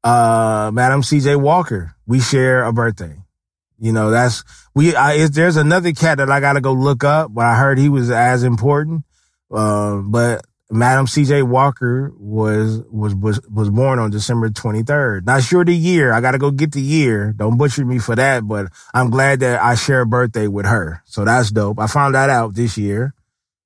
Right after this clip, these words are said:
And, um, I was going to do a Mount Rushmore of December twenty-third babies, but I definitely share a birthday with her along with some other cats. Not too many, but noticeable cats. But she's definitely,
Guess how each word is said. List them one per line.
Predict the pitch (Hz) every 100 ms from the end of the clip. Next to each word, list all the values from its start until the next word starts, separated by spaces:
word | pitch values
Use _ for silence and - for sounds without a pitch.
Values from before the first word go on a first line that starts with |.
| _ _ _ _ _
And, | 107 107 104
um, | 101 101 95 98 95 104
I | 135
was | 156 147
going | 170
to | 156
do | 143
a | 135
Mount | 131 143 117
Rushmore | 131 131 123 120 110 110
of | 110 107
December | 104 101 123 113
twenty-third | 110 113 101 113 104
babies, | 90 110 90 64 58 - _ _
but | 95 98
I | 95
definitely | 107 127 117 117
share | 113 110
a |
birthday | 104 107 104 104
with | 98 95
her | 110 101 95 95 -
along | 101 101 98
with | 98
some | 92 98
other | 101 95
cats. | 90 98 90 80 -
Not | 143 180
too | -
many, | 196 170 165 113
but | 101 107 101 90 131
noticeable | 147 160 127 110 104
cats. | 104 104 101
But | 90 101 101
she's | 156
definitely, | 127 135 127 123 110 104